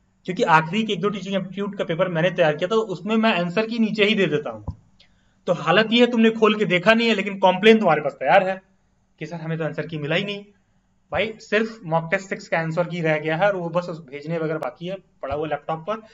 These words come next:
वो आपको सातवां वाला mock test भेजा जाएगा, पिछला answer की साथ में आपको send कर दिया जाएगा। और वो सारी चीजें, कुछ मैं कोशिश करूंगा कि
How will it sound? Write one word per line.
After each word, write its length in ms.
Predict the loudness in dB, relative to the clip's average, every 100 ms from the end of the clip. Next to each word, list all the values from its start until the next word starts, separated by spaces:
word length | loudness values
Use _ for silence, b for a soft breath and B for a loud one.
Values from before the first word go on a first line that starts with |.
| B -2
वो 80 |
आपको 460 | 0 0 -2 -4 -4
सातवां 380 | -2 -2 2 2
वाला 160 | 2
mock 100 | -2
test 160 | -2 -2
भेजा 180 | 0 2
जाएगा, 200 | 2 0
पिछला 300 | -6 -4 -2
answer 240 | -2 -4
की 140 | -6 -4
साथ 240 | -4 -4
में 80 | -8
आपको 160 | -8
send 200 | -10 -8
कर 80 | -6
दिया 140 | -8 -8
जाएगा। 280 | -8 -10 -16 _ _ _ -4
और 100 | -2
वो 100 | 0
सारी 160 | -2
चीजें, 280 | -4 -4 -4
कुछ 160 | -2 -2
मैं 120 | 0
कोशिश 300 | 0 -2 0
करूंगा 280 | -2 -2 -4
कि 320 | -4 -8